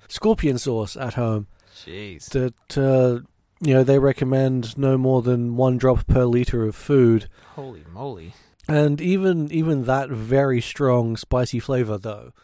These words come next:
Speaker 1: even that very strong spicy flavor when I've put in more drops, 'cause I, I quite like some really spicy things. And when I've added,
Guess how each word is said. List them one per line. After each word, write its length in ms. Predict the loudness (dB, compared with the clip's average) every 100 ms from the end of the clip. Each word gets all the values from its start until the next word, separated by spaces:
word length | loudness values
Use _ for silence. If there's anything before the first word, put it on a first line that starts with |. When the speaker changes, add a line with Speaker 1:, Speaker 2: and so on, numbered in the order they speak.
| -12
Speaker 1:
even 300 | -8 -8 -6
that 220 | -6 -8
very 560 | -8 -2 0 0 0 -2
strong 340 | -2 -2 -2
spicy 320 | -4 -6 -4
flavor 320 | -4 -2 0 0
when 180 | 0
I've 180 | 0 0
put 180 | 2 4
in 280 | 4 2 -4 -2
more 280 | 4 6 4
drops, 300 | 0 -10 -6
'cause 120 | -2
I, 200 | -2 -2
I 40 | -2
quite 260 | -2 -2
like 200 | -2 -4
some 200 | -4 -4
really 240 | -2 -2 -2
spicy 400 | -6 -10 -10 -14
things. 460 | -16 -18 -20 -20 _
And 240 | -8 -6 -2
when 180 | 0
I've 300 | 2 2 0
added, 420 | 0 2 2 0